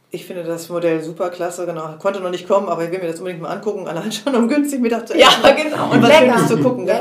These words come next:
Speaker 2: Lecker.
Speaker 1: Wer kocht?
Speaker 2: Sabine, unsere Mitarbeiterin.
Speaker 1: Eine Mitarbeiterin.
Speaker 2: Sabine, ja, und die kocht ausgezeichnet und hat dann auch immer so ein bisschen geguckt. Also wie gesagt, das ist auch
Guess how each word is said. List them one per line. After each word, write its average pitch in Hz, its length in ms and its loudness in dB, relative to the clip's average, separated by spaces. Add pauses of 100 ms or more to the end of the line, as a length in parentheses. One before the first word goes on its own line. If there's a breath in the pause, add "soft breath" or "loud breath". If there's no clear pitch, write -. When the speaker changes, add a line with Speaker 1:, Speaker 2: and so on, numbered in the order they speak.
Speaker 2:
Lecker. 170 160 -6
Speaker 1:
Wer 208 120 6
kocht? 285 360 -6 (520 loud breath)
Speaker 2:
Sabine, 190 520 0 (220)
unsere 185 240 -8
Mitarbeiterin. 180 500 -4
Speaker 1:
Eine 190 80 -2 (120)
Mitarbeiterin. 220 360 -2
Speaker 2:
Sabine, 202 120 -2
ja, 196 280 -2
und 190 100 -6
die 190 60 -12
kocht - 300 -10
ausgezeichnet 214 600 -6
und 185 100 -6
hat 185 140 -10
dann 175 140 -6
auch - 180 -8
immer 170 140 -8
so 170 80 -10
ein 170 40 -12
bisschen 175 280 -12
geguckt. 320 400 -6
Also 185 220 -4 (100)
wie 302 100 -6
gesagt, 147 300 -4 (100)
das 233 180 -6
ist 220 60 -6
auch 196 220 -4